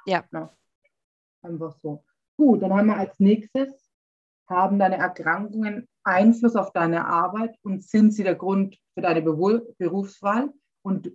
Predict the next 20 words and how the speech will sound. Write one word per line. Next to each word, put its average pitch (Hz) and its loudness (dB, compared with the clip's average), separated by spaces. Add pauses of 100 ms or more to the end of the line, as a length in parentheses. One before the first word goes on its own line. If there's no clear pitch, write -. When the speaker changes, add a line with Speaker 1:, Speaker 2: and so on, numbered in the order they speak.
(100)
Speaker 2:
welche 185 -2
Hürden 208 -2
stellen 156 -4
sich 156 -14
mit 165 -6
deinen 156 0
Diagnosen 151 -4
für 160 -10
deinen 147 -2
Beruf 147 -6 (420)
dar? 139 0
Speaker 1:
Mm, 190 -6 (140)
also 202 0
Hürden, 269 2
muss 247 -4
ich 247 -8
sagen, 214 -2
war 208 -2
bei 208 -6
mir, 233 0